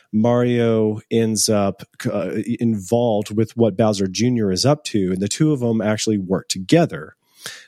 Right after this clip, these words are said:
So you can use one player mode where Bowser Junior is independent as a, what do we call them, a non-player character,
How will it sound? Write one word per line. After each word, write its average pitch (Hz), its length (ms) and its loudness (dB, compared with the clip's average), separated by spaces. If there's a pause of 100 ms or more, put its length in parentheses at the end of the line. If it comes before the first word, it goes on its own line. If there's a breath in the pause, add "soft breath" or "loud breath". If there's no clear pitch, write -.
So 123 280 2
you 113 240 0
can 117 240 0
use 110 480 0
one 120 420 2
player 110 260 2
mode 98 400 0
where 110 260 2
Bowser 107 340 0
Junior 107 420 0
is 95 140 0
independent 113 640 -2
as 101 300 0
a, 95 360 0 (380 loud breath)
what 113 140 2
do 110 80 0
we 104 100 -2
call 110 220 -2
them, 104 160 -2
a 95 40 -2
non-player 107 1080 0
character, 156 640 -2